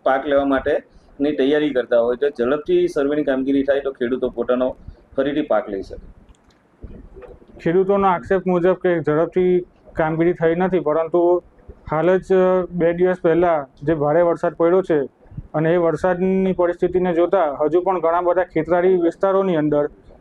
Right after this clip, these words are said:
Speaker 2: રસ્તાની ઉપર પાણી અને કાદવ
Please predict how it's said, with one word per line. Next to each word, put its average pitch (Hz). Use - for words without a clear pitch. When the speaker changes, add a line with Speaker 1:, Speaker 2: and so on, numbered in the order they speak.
Speaker 2:
રસ્તાની 185
ઉપર 190
પાણી 175
અને 185
કાદવ 185